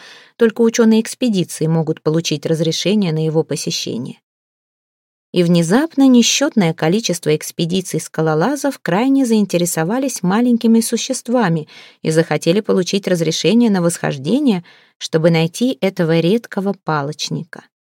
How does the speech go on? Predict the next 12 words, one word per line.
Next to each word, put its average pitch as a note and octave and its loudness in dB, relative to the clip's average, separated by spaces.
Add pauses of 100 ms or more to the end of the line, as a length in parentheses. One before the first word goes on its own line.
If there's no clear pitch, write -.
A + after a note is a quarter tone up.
(560)
В - -20
конце F3+ 0
концов, F#3+ 0
человеку, E3 2
который E3 0
был F3 0
ответственным E3 -2
за D#3+ 0
рассмотрение E3 0
документов E3+ 0
на E3 0
разрешение, A#3+ 2